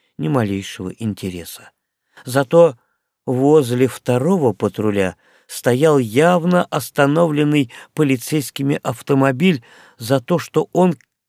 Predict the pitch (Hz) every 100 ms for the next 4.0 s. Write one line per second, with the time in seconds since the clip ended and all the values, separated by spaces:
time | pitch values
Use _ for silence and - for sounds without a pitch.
0 | _ 196 202 151 175 175 - 180 - 156
1 | 143 151 135 165 135 151 135 135 120 -
2 | 165 - _ _ _ _ - 143 143 147
3 | 131 139 156 120 135 143 151 - 147